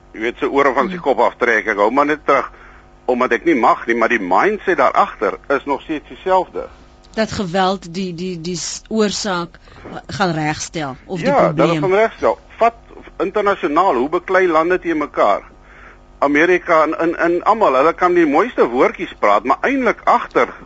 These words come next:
Speaker 1: dit alles lê, "Wel, ek kan met jou mooi praat, maar as jy nie gaan doen wat ek sê nie, dan gaan ek geweld in jou gebruik."
Speaker 2: Ek hoor jou.
Speaker 1: En dit is net oor en oor dieselfde storie.
Speaker 2: Leon, ek sê jy moet groet, dankie vir die saamgesels.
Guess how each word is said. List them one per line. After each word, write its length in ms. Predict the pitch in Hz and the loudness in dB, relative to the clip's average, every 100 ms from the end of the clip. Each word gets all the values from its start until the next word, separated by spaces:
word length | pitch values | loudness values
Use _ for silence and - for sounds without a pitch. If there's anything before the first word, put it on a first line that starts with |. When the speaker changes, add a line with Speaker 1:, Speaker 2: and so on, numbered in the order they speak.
| - - - - | -20 -20 -20 -20
Speaker 1:
dit 220 | 254 123 - | -6 -4 0
alles 320 | - 214 175 120 | 2 4 2 0
lê, 340 | 117 131 151 - - - - | 2 2 2 -4 -20 -20 -20
"Wel, 340 | 92 120 208 | -2 0 2
ek 80 | 269 | 0
kan 120 | 214 | -4
met 100 | 196 | 0
jou 140 | 196 180 | 0 2
mooi 160 | 226 | 2
praat, 280 | 277 214 170 | 2 2 2
maar 160 | 151 143 | 2 0
as 80 | 143 | 0
jy 60 | |
nie 180 | 196 226 | -6 -4
gaan 200 | 262 202 | -2 0
doen 120 | 165 | 2
wat 120 | 196 | 2
ek 120 | 175 - | -2 -4
sê 200 | 196 196 | -2 0
nie, 100 | 208 | 0
dan 120 | 175 | 0
gaan 140 | 190 | 0
ek 80 | 185 | -4
geweld 360 | 185 175 247 254 | -2 2 0 0
in 60 | |
jou 160 | 165 123 | -2 -2
gebruik." 420 | 110 87 - - | -4 -6 -6 -8
Speaker 2:
Ek 140 | 190 - | -16 -12
hoor 120 | 180 | -10
jou. 200 | 175 165 | -8 -8
Speaker 1:
En 180 | - 190 | 0 0
dit 140 | 147 151 | 0 -2
is 120 | 143 | -6
net 140 | 165 160 - | -4 -6 -4
oor 220 | 127 139 | 0 2
en 160 | 165 | 0
oor 140 | - 165 | -2 -4
dieselfde 400 | 170 - 185 190 | -4 -2 -2 -2
storie. 440 | - 247 226 127 - | -4 0 0 0 -6
Speaker 2:
Leon, 380 | 190 220 277 302 | -4 -2 0 -2
ek 140 | 214 | -6
sê 120 | - | -4
jy 60 | 240 | -2
moet 160 | 220 - | -2 -4
groet, 260 | 247 254 | -6 -4
dankie 280 | 196 170 165 | -4 -6 -8
vir 100 | 165 | -10
die 80 | 175 | -8
saamgesels. 760 | - 185 175 180 208 185 185 | -6 -6 -8 -8 -6 -4 -6